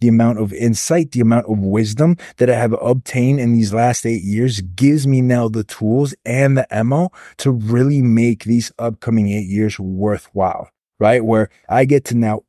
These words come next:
implement everything that I've been learning from all these different healers and all these different teachers and all these different experiences that I've gained throughout my last eight years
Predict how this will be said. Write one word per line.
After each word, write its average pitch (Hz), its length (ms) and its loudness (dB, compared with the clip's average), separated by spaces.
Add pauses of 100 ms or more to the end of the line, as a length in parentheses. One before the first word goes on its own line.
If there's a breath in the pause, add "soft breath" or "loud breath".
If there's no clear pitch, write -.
implement 123 480 0
everything 185 500 -2
that 175 80 2
I've 156 140 2
been 135 220 2
learning 127 280 2
from 113 220 -2
all 147 240 0
these 160 260 0
different 131 380 -4
healers 123 400 2
and 113 100 -2
all 143 240 0
these 160 180 0
different 139 360 -2
teachers 123 360 -4
and 107 140 0
all 135 260 2
these 170 200 4
different 151 280 -2
experiences 120 540 -2
that 110 140 -2
I've 110 120 0
gained 123 280 2
throughout 113 180 2
my 104 100 -2
last 123 380 -2
eight 120 140 -4
years 131 240 -2